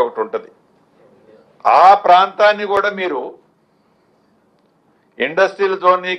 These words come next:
కెమికల్ ఇండస్ట్రీలు ఉన్న ప్రాంతాన్ని కూడా తమరు ఆధ్వర్యంలో తమరు మంత్రిగా ఉన్నప్పుడు రెసిడెన్షియల్ జోన్ కింద మీరు కన్వర్షన్ చేశారు. ఇలా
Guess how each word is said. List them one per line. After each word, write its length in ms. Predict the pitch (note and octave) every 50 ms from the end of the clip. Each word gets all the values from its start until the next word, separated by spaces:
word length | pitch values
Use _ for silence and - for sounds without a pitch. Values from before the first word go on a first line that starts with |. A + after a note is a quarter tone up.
| - -
కెమికల్ 420 | D#3+ D#3+ D#3+ - - F3+ F3+ F3+ F3+
ఇండస్ట్రీలు 420 | F3 F3+ D#3+ - - F3+ F3+ E3+ F3
ఉన్న 120 | E3+ F3 E3+ E3 - D#3+
ప్రాంతాన్ని 560 | D#3 D#3 D#3+ D#3+ D#3+ E3 E3 E3 E3 E3 D#3+ D#3 E3
కూడా 180 | E3+ E3+ A3 B3+ B3 B3 - -
తమరు 320 | D3 D3 D3+ E3 E3+ E3+ E3 E3
ఆధ్వర్యంలో 640 | E3 E3 E3 F3 F3 F3 F3 F3 E3+ F3 F#3+ A3 B3 B3 B3 -
తమరు 280 | D3+ C#3+ D3 D#3 D#3 D3 D3+
మంత్రిగా 400 | D3+ D3+ D3+ D#3+ E3 E3 E3 E3 D#3+ D#3+
ఉన్నప్పుడు 380 | E3 E3 E3 E3 - G3 B3 C4 - - - _ _ _ _ _ _ _ _ _ _ _ _ _ _ _ _ _ _ _ _ _ _ _ _ _ _ _ _ _ _ _ _ _ _ _ _ _ _ -
రెసిడెన్షియల్ 640 | A#2+ D3+ F3+ E3+ F3+ G#3 A#3 A#3 A3+ A#3+ A#3+ A3+ F#3+ G#3
జోన్ 140 | G#3 G3+ G3+ G#3+
కింద 120 | G#3 G#3 A#3+ A#3 G3
మీరు 120 | G3 F#3+ F#3+ - E3+
కన్వర్షన్ 420 | E3 E3+ F3 F3+ E3+ - F#3+ E3+ D3
చేశారు. 340 | C#3 C3 - - A2 - - _ _ _ _ _ _ _ _ _ _ _ _ _ _ _ _ _ _ _ _ _ _ _ _ _ _ _ _ - C#3 D3
ఇలా 180 | E3 F3 F3+